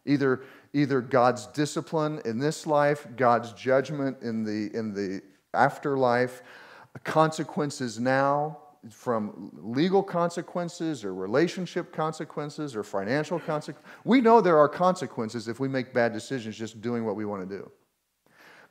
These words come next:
But it does give the young people this, this vision. Hey, as, as long as I don't do anything that's gonna get me in trouble, I'm gonna do it.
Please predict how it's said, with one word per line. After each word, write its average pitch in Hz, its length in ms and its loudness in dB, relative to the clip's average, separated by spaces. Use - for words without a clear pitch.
But 123 680 6
it 143 240 4
does 254 400 4
give 175 760 0
the 127 140 -6
young 180 640 -2
people 113 680 -8
this, 160 520 2
this 143 420 -2
vision. 123 760 -2
Hey, 214 300 0
as, 156 180 2
as 147 220 0
long 170 400 0
as 277 160 -4
I 190 120 4
don't 156 360 -2
do 143 220 -4
anything 135 440 -4
that's 113 180 -6
gonna 117 240 -6
get 107 240 -6
me 107 160 -6
in 98 120 -8
trouble, 87 520 -8
I'm 202 180 0
gonna 147 160 -2
do 214 140 -4
it. - 180 -10